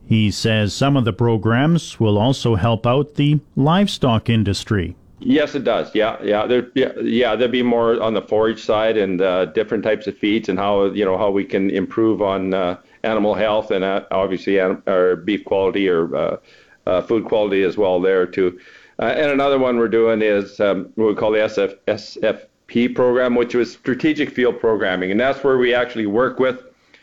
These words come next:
Speaker 2: producers, uh, you know, uh, on farm sites and do some, uh, extensive, uh, research on different crops and different pro-,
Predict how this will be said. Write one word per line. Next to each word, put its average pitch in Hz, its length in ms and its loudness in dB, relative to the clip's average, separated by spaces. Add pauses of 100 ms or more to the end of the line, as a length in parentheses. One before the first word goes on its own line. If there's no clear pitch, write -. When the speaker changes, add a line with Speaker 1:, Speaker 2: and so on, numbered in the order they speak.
(180)
Speaker 2:
producers, 127 800 0
uh, 101 420 0
you 107 140 0
know, 110 260 2
uh, 95 400 0
on 113 220 -2
farm 113 260 0
sites 110 380 -2
and 101 140 -2
do 107 160 0
some, 95 420 -4 (320)
uh, 107 220 0
extensive, 110 640 -4
uh, 87 440 0
research 117 500 -2
on 101 120 0
different 104 300 -4
crops 104 320 -2
and 95 80 -10
different 101 380 -4
pro-, 104 260 -2